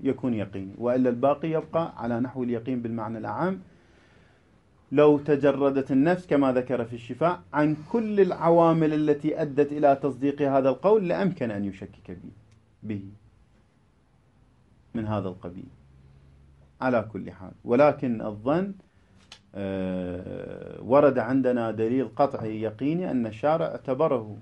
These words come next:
وإل-، وحتى العقل العملي يقول لو لم يعتبر الظن في بعض الموارد لتوقفت كثير من المصالح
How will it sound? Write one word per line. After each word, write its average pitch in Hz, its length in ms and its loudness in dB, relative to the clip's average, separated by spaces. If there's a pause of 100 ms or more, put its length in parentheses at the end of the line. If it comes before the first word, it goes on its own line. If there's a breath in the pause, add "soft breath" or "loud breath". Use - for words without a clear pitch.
(180)
وإل-، 147 320 -2
وحتى 185 600 -2
العقل 160 460 -4
العملي 139 440 2
يقول 127 520 -2
لو 127 200 4
لم 127 240 2
يعتبر 131 600 -2
الظن 127 300 -4
في 131 220 -2
بعض 123 280 -2
الموارد 139 640 0
لتوقفت 143 640 -4 (120)
كثير 190 360 -4
من 165 180 -2
المصالح 120 640 -2